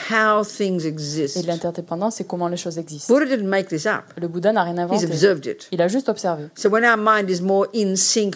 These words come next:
Speaker 1: with interdependence,
Speaker 2: Et quand notre, euh, notre esprit est en accord et synchronisé avec l'interdépendance, interdépendance,
Speaker 1: which is reality,
Speaker 2: qui est la réalité,
Speaker 1: we are more content,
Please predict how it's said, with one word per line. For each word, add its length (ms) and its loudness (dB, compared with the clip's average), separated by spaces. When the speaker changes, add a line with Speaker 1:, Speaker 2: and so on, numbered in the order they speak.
Speaker 1:
with 400 0
interdependence, 1400 -2
Speaker 2:
Et 120 -4
quand 160 0
notre, 300 -4
euh, 100 0
notre 260 -6
esprit 340 -2
est 120 -2
en 120 -2
accord 440 2
et 60 -6
synchronisé 680 -2
avec 320 2
l'interdépendance, 180 -6
interdépendance, 540 -2
Speaker 1:
which 140 2
is 140 4
reality, 640 2
Speaker 2:
qui 180 -4
est 100 4
la 120 4
réalité, 460 -2
Speaker 1:
we 80 2
are 80 0
more 140 0
content, 360 -4